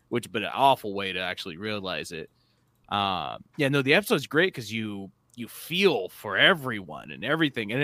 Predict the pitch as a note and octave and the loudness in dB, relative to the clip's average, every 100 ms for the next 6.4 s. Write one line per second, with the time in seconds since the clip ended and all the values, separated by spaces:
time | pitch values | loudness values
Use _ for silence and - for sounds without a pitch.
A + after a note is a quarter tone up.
0 | D3+ D3 C3+ C#3 A3 - C3 A#2 C#3+ D3 | 4 4 4 4 2 0 -2 4 6 6
1 | A#2 G#2 G2+ G2+ A#2 G#2+ G2 A#2+ A#2+ A2 | 4 0 -4 -12 -8 -8 -4 -4 -2 -4
2 | G2+ G2 F#2 F2 D#2 E2+ - - _ _ | -4 -4 -4 -6 -8 -12 -16 -20 _ _
3 | - G#2 G2+ A2 G#2+ G#2+ G2 A#2+ B2 - | -6 -4 -2 -4 -6 -6 -6 -6 -4 -4
4 | A2 F#2+ F#2 G#2 B2 G#2+ A1+ - - _ | -6 -6 -2 0 0 -2 -6 -8 -14 _
5 | _ - G#2 G#2+ G#2 F#2+ F#2+ - A2+ A2 | _ -4 -2 0 -2 -4 -8 -6 -2 0
6 | A2 G#2+ F#2+ F2+ | 0 -2 -4 -6